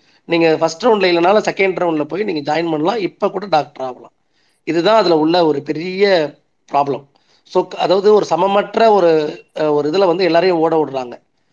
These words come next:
அதுல வந்து இன்னைக்கு பிளஸ் டூ முடிச்சு வில்லேஜ்ல இருக்கவனும் ஓடணும்,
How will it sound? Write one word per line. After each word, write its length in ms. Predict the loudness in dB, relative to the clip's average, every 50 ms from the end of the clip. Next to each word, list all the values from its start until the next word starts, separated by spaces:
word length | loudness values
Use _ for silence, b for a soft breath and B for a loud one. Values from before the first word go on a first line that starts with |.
| _ _ _ _ _ -4
அதுல 240 | 0 2 2 2
வந்து 180 | 2 2 0 0
இன்னைக்கு 340 | 0 0 -2 -2 -2 -2 -2
பிளஸ் 120 | -2 0
டூ 120 | 0 -2 0
முடிச்சு 600 | 0 -2 -4 -6 -4 -2 0 0 0 0 -4 -8 _ -6
வில்லேஜ்ல 360 | -4 0 0 0 0 0 -2
இருக்கவனும் 380 | -2 -2 -2 -4 -2 0 0
ஓடணும், 480 | 0 0 0 -2 -2 -2 -2 -2 -4 -6